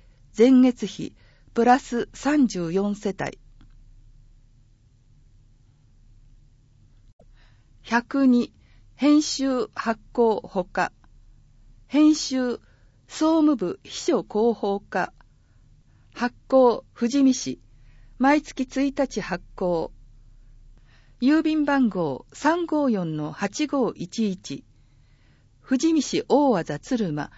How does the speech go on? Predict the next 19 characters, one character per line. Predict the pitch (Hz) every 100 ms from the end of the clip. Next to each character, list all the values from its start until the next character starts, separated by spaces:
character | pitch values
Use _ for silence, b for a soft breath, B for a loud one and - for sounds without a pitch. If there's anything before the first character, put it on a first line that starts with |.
| b b
千 | - 311 233
八 | 175 185 -
百 | 262 285
番 | 262 254 214
地 | 165
の | 151
一。 | 135 147 - 175 - _ _ _ _ _ _ _ _ _
電 | 240 240 226
話、 | 214 214 b b b
零 | - 247 311 320
四 | 302 233 175
九 | - 202 151 - _
二 | 131 269 320
五 | 269 294 233
一 | - 160 - - 175 - _
二 | 214 277 302
七 | 302 262 156
一 | - 175 226 202
一。 | 180 -